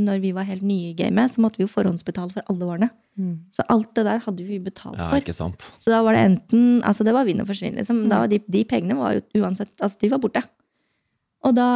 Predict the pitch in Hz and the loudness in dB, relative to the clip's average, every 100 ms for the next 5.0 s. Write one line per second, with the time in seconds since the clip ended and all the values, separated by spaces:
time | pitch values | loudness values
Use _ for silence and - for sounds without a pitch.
0 | 247 247 247 247 247 233 240 240 233 247 | 4 4 4 4 2 0 0 2 2 2
1 | 277 285 247 220 - 226 247 277 233 - | 2 2 2 0 2 0 2 2 2 0
2 | 175 175 202 190 190 190 - 254 440 - | 0 0 0 0 0 -2 -2 0 0 -2
3 | _ _ _ _ _ _ _ _ - - | _ _ _ _ _ _ _ _ -20 0
4 | 247 220 214 214 214 220 226 220 220 | 2 6 6 6 6 6 6 6 4